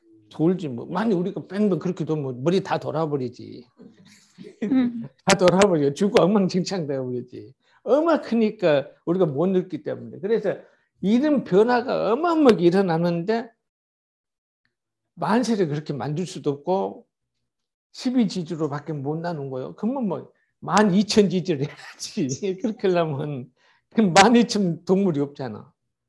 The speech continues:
Speaker 1: 그래서 편의상 쪼개놓은 거야. 그래서 맞을 수가 없어. 사-, 똑같이 태어난 사-, 사람들도 똑같은 부모에서 나도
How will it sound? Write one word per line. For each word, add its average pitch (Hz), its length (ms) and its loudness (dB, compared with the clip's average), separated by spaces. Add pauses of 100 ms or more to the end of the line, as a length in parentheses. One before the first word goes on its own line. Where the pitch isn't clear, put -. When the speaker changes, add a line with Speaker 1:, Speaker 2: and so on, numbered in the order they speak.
(580)
Speaker 1:
그래서 151 400 -6
편의상 233 760 -4
쪼개놓은 226 500 0
거야. 143 160 -2
그래서 196 280 0
맞을 175 360 -2
수가 233 260 -8
없어. 143 560 -8
사-, - 200 -18 (760)
똑같이 220 440 0
태어난 190 340 -2
사-, 151 320 -4
사람들도 147 920 -6
똑같은 196 440 -4
부모에서 147 460 -2
나도 131 680 -6